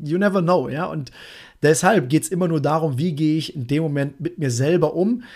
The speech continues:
und, ähm, ja, <laughs> wenn man sich dann diese körpereigenen Stoffe zunutze macht, dann ist das eigentlich total spannend zu sehen. Und ich hab's ja grad schon gesagt, bei so Sachen, die, die Dopamin dann ausgeschüttet werden, ähm,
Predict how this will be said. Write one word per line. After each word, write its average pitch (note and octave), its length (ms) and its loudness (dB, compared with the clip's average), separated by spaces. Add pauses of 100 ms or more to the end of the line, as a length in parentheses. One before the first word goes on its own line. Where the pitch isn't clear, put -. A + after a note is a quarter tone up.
(220)
und, D3+ 320 -2
ähm, C#3 400 -2 (1200)
ja, C3+ 320 -2
<laughs> - 80 -20
wenn B2+ 440 0
man D#3+ 120 0
sich D#3 200 -4
dann D#3 180 -2
diese D3 200 -4
körpereigenen D3 680 -2 (260)
Stoffe E3 380 0
zunutze D3 460 -2
macht, C#3+ 360 -4 (340)
dann C3+ 140 -2
ist D3+ 160 -4
das C#3+ 120 -2
eigentlich C#3 320 -6
total C3 280 -4
spannend C3+ 360 -6
zu - 120 -6
sehen. A#2+ 340 -2
Und B2+ 200 -10 (240)
ich - 60 -10
hab's C3 140 -6
ja C#3+ 60 -2
grad C#3 240 -2
schon C#3 120 -2
gesagt, C3 400 -2
bei C3+ 120 -4
so C3 100 -4
Sachen, C#3 400 -4
die, C#3 280 -4
die C3 160 -8
Dopamin C#3+ 520 -4
dann C#3 120 -4
ausgeschüttet C#3+ 760 -6 (300)
werden, C#3 480 -2 (260)
ähm, B2 680 -2